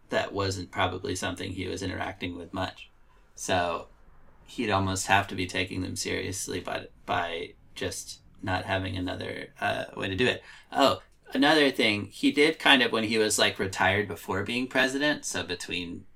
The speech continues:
being, 'cause he ran a bunch of times, and so for a while he wasn't in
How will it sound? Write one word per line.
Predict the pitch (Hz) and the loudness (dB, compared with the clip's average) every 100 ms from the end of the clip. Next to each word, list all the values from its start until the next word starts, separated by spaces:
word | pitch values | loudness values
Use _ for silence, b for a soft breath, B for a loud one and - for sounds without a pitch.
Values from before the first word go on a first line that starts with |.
| - - - - | -20 -20 -18 -8
being, | 98 90 87 101 - - | -6 -4 -6 -10 -16 -10
'cause | - 127 | -2 0
he | 127 | 0
ran | 113 110 | 2 2
a | 107 | 2
bunch | 101 95 | -2 -4
of | 95 | -4
times, | 85 87 85 | -4 -4 -6
and | 85 82 - - - - _ | -12 -14 -18 -20 -20 -20 _
so | - 104 92 85 | -4 0 0 -2
for | - 101 | -4 0
a | |
while | 92 90 90 | 2 2 2
he | 98 | -2
wasn't | 87 85 90 82 | -4 -6 -8 -10
in | 92 87 | -10 -10